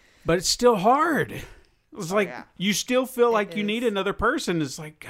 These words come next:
Speaker 1: "God, come on." Because
Speaker 2: Four
Speaker 1: we
Speaker 2: is probably ideal, yeah.
Speaker 1: Yeah. 'Cause we did. We, we tried coming up with plans. We tried coming up with strategies. It's like, "You focus here, I'll focus here." And no matter what, we would always wind up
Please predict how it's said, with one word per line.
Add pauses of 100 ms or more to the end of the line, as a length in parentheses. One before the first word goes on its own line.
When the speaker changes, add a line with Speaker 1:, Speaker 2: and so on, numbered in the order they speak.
Speaker 1:
"God,
come
on."
Because
Speaker 2:
Four
Speaker 1:
we
Speaker 2:
is
probably
ideal,
yeah.
Speaker 1:
Yeah. (240)
'Cause
we
did.
We,
we
tried
coming
up
with
plans.
We
tried
coming
up
with (260)
strategies.
It's
like,
"You
focus
here,
I'll
focus
here."
And (840)
no
matter
what,
we
would
always
wind
up